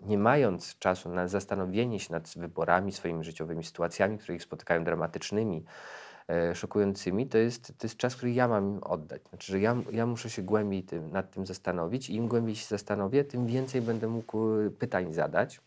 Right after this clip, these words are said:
I tym więcej, y, druga strona dostanie większy dostęp do własnej tajemnicy. Znaczy, ob-, może obserwować siebie w, w, w tym lustrze, które, które przed-, przedstawiamy. E,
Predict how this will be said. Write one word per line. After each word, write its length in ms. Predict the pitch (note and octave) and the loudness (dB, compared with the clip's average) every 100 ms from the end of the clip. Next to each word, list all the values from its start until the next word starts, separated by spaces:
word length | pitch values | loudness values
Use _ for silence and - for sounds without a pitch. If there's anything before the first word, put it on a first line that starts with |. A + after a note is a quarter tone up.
| _ _ _ _ _ _ - _ - | _ _ _ _ _ _ -20 _ -12
I 40 | - | -4
tym 180 | - A#2+ | 0 4
więcej, 340 | C3 B2+ C#3 C3+ - - - - G#2 | 4 4 2 0 -10 -14 -14 -4 4
y, 540 | G#2+ A2+ A#2 A2+ A2+ A2+ | 6 8 6 4 2 0
druga 260 | A#2+ B2 | 2 2
strona 440 | B2 - A2+ B2+ B2 - F#2 E2+ - | 2 0 2 2 -2 -6 -14 -16 -12
dostanie 520 | F2 A2 A2+ - B2+ | -6 -2 0 2 2
większy 320 | A#2+ C#3 - | 4 4 2
dostęp 380 | A#2 A2+ A2+ A2+ | 2 0 0 -2
do 80 | G#2 | 0
własnej 300 | F#2+ F#2+ F#2+ | 0 0 -2
tajemnicy. 600 | F2+ F2 E2+ E2 E2 - - _ | -2 -2 -4 -10 -12 -16 -20 _
Znaczy, 280 | G2 - | -14 -10
ob-, 120 | - F#2 | -8 -2
może 300 | G2 F#2 F2+ | -2 0 -2
obserwować 540 | - F2+ F2+ F2+ F2 | -2 -4 0 -2 0
siebie 320 | - F2 E2+ | -2 0 -2
w, 80 | E2 | -4
w, 1120 | E2 D#2+ D#2+ D#2 - D#2+ D#2+ D#2 D#2 D#2+ D#2+ E2 | -6 -6 -6 -10 -8 -6 -4 -6 -10 -12 -14 -16
w 140 | - | -14
tym 200 | - F#2 | -4 0
lustrze, 380 | F#2+ F#2 - D#2+ | 0 0 -4 -8
które, 300 | - D#2+ D#2 | -8 -6 -6
które 240 | - D#2+ | -6 -8
przed-, 460 | D#2+ - D#2+ - D#2+ | -8 -8 -8 -10 -12
przedstawiamy. 600 | - E2 - E2+ D2 B1+ - _ - - - - - - - - - - - - - _ | -10 -14 -8 -8 -8 -12 -16 _ -20 -20 -18 -18 -20 -20 -20 -20 -20 -20 -20 -20 -20 _
E, 480 | A#2+ B2 A#2 A2+ A2 | 2 6 6 6 4